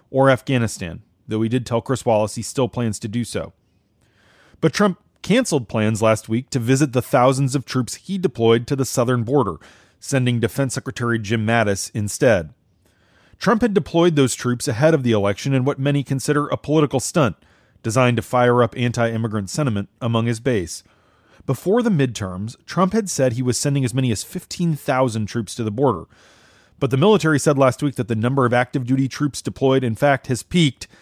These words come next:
at about fifty-nine hundred. An additional two thousand members of the National Guard have been there since April. And that's the big idea. Here are three other headlines that should be on your radar. Number one,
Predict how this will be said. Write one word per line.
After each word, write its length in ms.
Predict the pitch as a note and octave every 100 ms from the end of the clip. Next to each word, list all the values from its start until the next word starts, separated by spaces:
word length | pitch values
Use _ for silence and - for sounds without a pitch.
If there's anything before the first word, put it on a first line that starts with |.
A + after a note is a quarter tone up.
| _ -
at 120 | B2
about 380 | B2 B2 C3 -
fifty-nine 580 | - C3+ C3 A2+ G#2+ G2
hundred. 400 | A2+ G2+ E2+ D2+ _ _ _ _ _ _ _ -
An 80 | B2+
additional 420 | A#2 D3 C#3+ A#2+
two 160 | -
thousand 380 | D3 B2 B2 A2+
members 320 | A2+ A#2 A#2
of 60 | G#2+
the 80 | G#2
National 380 | G#2+ G#2+ A2+ G2+
Guard 260 | A2+ A#2
have 80 | A2
been 140 | A#2
there 180 | A2+ G#2+ - _ -
since 260 | - A#2+
April. 380 | B2 - F2 - _ _ _ _ _ _ _ _ _ _ _ _ _ _ _ _ _ _ _
And 100 | A#2
that's 240 | C3 B2+ -
the 100 | A2+
big 200 | A2+ G#2
idea. 420 | G2+ F#2+ E2+ D#2 _ _ _ _ _ _ _
Here 240 | - D#3 E3
are 180 | D3
three 260 | C#3 D3 B2+
other 180 | B2 A#2+
headlines 480 | A2+ G#2+ G#2+ B2 C3
that 140 | C3
should 160 | - A2+
be 100 | G#2
on 140 | G2+
your 100 | G#2
radar. 420 | G#2 G2 F2+ E2+ _ _ _ _ _ _ -
Number 260 | A2+ A#2
one, 420 | A2+ A#2 A2 G2